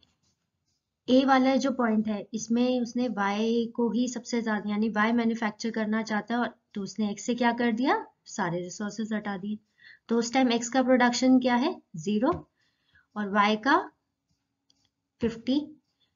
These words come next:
फिर वो चाहता है कि दोनों manufacture हो, तो उसने manufacture करने के लिए क्या कर रहे हैं?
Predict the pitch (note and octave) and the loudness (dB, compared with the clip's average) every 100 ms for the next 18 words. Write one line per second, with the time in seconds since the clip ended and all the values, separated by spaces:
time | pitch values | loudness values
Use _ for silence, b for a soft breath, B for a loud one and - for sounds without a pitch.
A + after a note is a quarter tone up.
0 | _ _ _ - C4 C4 C4+ C4 A#3+ B3+ | _ _ _ 0 2 2 0 0 0 -2
1 | B3 B3+ C4+ A3 G#3+ A3 B3 B3+ B3 B3 | -2 -2 0 0 2 4 4 4 2 0
2 | A#3+ A#3+ A#3 A#3+ B3 B3 A3+ A3 A#3+ A#3+ | -2 -2 -2 -2 -2 -2 -4 -2 0 0
3 | A#3 A#3 A3+ - A#3 A#3 A3 A3+ A3 A#3 | 0 -2 -4 -4 -6 -4 -2 -4 -2 -2
4 | A3 A#3+ A#3+ A#3 A3+ A#3+ A#3+ C4 D4 G4+ | 0 0 0 -2 -4 -2 2 2 2 -2